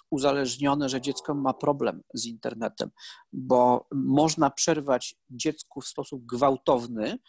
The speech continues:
y, w momencie, kiedy kończy ulubiony etap w grze albo w połowie filmu, który go bardzo interesuje. I wtedy agresja będzie czymś zupełnie naturalnym, kompletnie nie mająca wpływu, y, z problemami dziecka, z uzależnieniem od internetu.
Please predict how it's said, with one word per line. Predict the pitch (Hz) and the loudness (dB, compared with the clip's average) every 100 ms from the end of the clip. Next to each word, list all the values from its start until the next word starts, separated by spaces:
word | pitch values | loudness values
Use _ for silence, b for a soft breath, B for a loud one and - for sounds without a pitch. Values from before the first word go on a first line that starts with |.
| b b b _ - 131 | b b b _ -10 -6
y, | |
w | 123 | -4
momencie, | 143 139 147 147 143 | -2 0 -2 -4 -8
kiedy | - 135 139 | -6 -2 -2
kończy | 127 - 156 135 135 | -2 0 0 0 -8
ulubiony | 131 135 131 147 139 - | -6 -6 -2 -2 -4 -8
etap | 135 - - | -8 -8 -12
w | - | -18
grze | - 117 131 208 _ _ _ _ _ - | -6 2 4 2 _ _ _ _ _ -10
albo | 123 127 | -8 -8
w | - | -10
połowie | - 135 135 | 0 2 2
filmu, | 131 - 139 117 | -2 -4 -6 -6
który | - 127 | -6 -8
go | 117 120 | -4 2
bardzo | 117 113 127 | 2 2 -2
interesuje. | 120 123 120 - 117 113 214 - _ B B B B B _ _ - | 0 0 0 -2 0 2 0 -2 _ B B B B B _ _ 2
I | 131 | 2
wtedy | - - 160 160 | 4 2 4 4
agresja | - 135 151 156 165 | 2 2 2 2 0
będzie | 170 170 | 0 -2
czymś | 170 175 151 | -4 -6 -4
zupełnie | 165 - 214 269 262 | -6 2 4 4 2
naturalnym, | 214 208 170 139 135 220 269 - | -2 -2 2 2 0 -6 -10 -6
kompletnie | 214 196 202 214 214 220 | -6 -4 0 0 -2 -8
nie | 190 | -6
mająca | 160 156 165 - | -6 -6 -8 -10
wpływu, | 151 _ 165 156 151 151 b b b - | -12 _ -4 -2 -4 -6 b b b -12
y, | 139 139 135 135 131 131 135 139 | -8 -6 -4 -4 -4 -4 -6 -4
z | 156 | -6
problemami | - 190 349 554 440 170 | 0 2 4 2 2 2
dziecka, | 123 - - | 0 0 -6
z | 113 | -6
uzależnieniem | 117 127 120 123 117 120 | -4 -4 -4 -6 -6 -4
od | 123 117 | -6 -6
internetu. | 113 110 104 90 | -4 -4 -2 -6